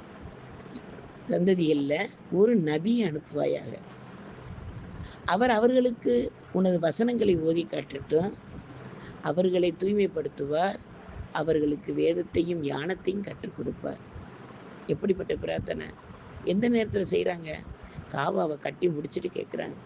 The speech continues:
இந்த துவாவுக்கு அல்லாஹு தாலா இப்ராஹிம் அலைஹிஸ்ஸலாம் உலகத்தை விட்டு பிரிஞ்சு கிட்டத்தட்ட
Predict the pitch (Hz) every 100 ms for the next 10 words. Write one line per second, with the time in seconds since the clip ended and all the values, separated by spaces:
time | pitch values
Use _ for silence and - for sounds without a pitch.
0 | - - - - - - - - - -
1 | - - - - - - - 190 190 185
2 | 220 269 349 277 233 214 185 214 - -
3 | - - - - - 156 202 208 202 180
4 | 165 151 160 214 240 - - - - -
5 | 165 196 247 269 262 254 240 233 220 180
6 | 190 220 233 226 208 202 196 175 180 214
7 | 202 160 147 - - - - - - -
8 | - - - - 175 202 202 185 185 220